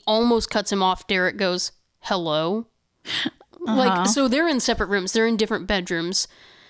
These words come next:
Speaker 1: Um, and they definitely can't hear each other, can't even see each other.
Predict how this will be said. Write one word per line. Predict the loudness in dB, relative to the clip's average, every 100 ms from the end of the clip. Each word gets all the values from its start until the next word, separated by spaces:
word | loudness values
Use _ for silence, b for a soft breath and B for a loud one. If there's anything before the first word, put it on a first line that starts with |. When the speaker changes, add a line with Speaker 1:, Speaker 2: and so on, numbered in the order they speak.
| B -6
Speaker 1:
Um, | 0 2 2 -2 -4 -10 _ _ _
and | -6 -4 -2
they | -2
definitely | -2 0 -2
can't | 0 -4 0
hear | 0
each | 2 2
other, | 2 2
can't | 0 0
even | 0
see | 0 0 0
each | -2 -2
other. | -2 0 -2